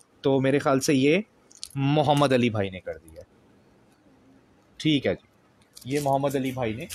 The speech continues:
done कर दिया। ठीक है अली भाई, ये मैंने आपका confirm कर दिया। Thank you Zishan भाई for timely inform करने के लिए। अब हम आते हैं अपने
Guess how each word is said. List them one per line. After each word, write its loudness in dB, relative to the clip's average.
done -6
कर -6
दिया। -4
ठीक -2
है 4
अली 4
भाई, 2
ये 2
मैंने 2
आपका 2
confirm 2
कर 2
दिया। 0
Thank -2
you 0
Zishan 0
भाई 4
for 4
timely 2
inform 0
करने 2
के -2
लिए। 2
अब 2
हम 4
आते 2
हैं 2
अपने 0